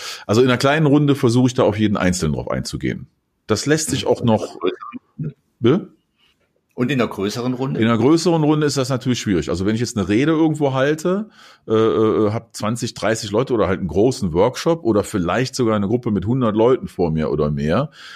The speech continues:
Speaker 1: äh, dann kriege ich es natürlich individuell nicht mehr gepeilt. Ja, außer ich kenne jetzt
Speaker 2: Mhm.
Speaker 1: Einzelne raus, dann kann ich die mal ansprechen, kann ich immer noch versuchen, da durchzurotieren.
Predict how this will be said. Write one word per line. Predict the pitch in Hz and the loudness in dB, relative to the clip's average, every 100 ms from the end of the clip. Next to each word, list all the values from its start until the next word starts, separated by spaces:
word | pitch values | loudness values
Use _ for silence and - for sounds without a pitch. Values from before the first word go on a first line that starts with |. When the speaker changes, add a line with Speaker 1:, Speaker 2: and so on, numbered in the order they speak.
| - | -12
Speaker 1:
äh, | - 92 | 0 2
dann | 95 | 2
kriege | 92 110 | 2 0
ich | 107 | 0
es | |
natürlich | 92 98 82 85 | -2 0 -2 0
individuell | 85 80 78 80 85 | 0 0 2 2 2
nicht | 90 | -2
mehr | 90 | -4
gepeilt. | 76 - 69 55 - 67 | -6 -6 -6 -6 -10 -14
Ja, | 71 | -6
außer | 80 87 90 | -2 -2 -2
ich | - | -4
kenne | 92 87 | -4 -4
jetzt | 82 | -4
Speaker 2:
Mhm. | 87 | -2
Speaker 1:
Einzelne | 101 95 104 92 | -2 0 0 2
raus, | 85 92 | 2 2
dann | 95 | 0
kann | 87 95 | -2 -2
ich | - | -2
die | 90 | 0
mal | - | 0
ansprechen, | 190 196 - 98 - 95 - - - - | 0 -2 -2 -2 0 -4 -4 -16 -20 -8
kann | 104 | -4
ich | 98 | -2
immer | 123 120 | 2 2
noch | 110 | 2
versuchen, | 101 107 110 104 | 2 2 2 2
da | 95 | 2
durchzurotieren. | 95 113 - 85 80 - 76 76 117 | 2 0 0 -2 -2 -2 0 0 0